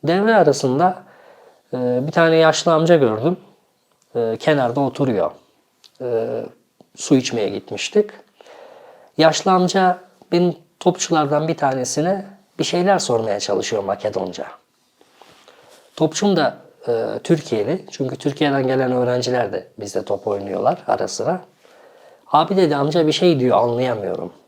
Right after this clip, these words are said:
Dedim, "Doğukan ne diyor?" "Amca," diyor, "bir şeyler diyor." Dedim, "Povelete, yani buyurun." Dedi, "Siz Türk müsünüz?"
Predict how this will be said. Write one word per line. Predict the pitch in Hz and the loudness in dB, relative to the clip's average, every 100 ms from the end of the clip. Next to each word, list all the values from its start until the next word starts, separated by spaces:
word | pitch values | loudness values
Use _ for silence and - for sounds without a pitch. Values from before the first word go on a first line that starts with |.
| _ 123 | _ -4
Dedim, | 151 170 143 | 0 0 2
"Doğukan | 151 165 175 139 104 - _ _ _ - | 4 4 4 0 -2 -14 _ _ _ -16
ne | 110 117 160 131 | -8 0 0 2
diyor?" | 131 196 - _ _ _ _ _ _ _ _ _ _ - | 0 0 -4 _ _ _ _ _ _ _ _ _ _ -4
"Amca," | 147 170 185 180 | 2 4 6 6
diyor, | 135 123 | 6 4
"bir | |
şeyler | - 151 151 147 107 | 6 8 8 6 2
diyor." | 95 92 - _ _ _ _ _ _ - | -2 -4 -12 _ _ _ _ _ _ -6
Dedim, | 143 147 143 - - _ | -2 0 0 -4 -14 _
"Povelete, | - 214 180 110 - 87 - - | 4 6 6 4 -2 -14 -14 -12
yani | 101 120 | -4 6
buyurun." | 165 120 95 - _ _ _ _ _ _ _ _ _ _ _ _ _ | 6 6 -2 -10 _ _ _ _ _ _ _ _ _ _ _ _ _
Dedi, | 180 180 | 6 6
"Siz | - 196 - | 4 0 4
Türk | 247 - | 4 4
müsünüz?" | 139 - 104 90 - | 0 0 -6 -8 -12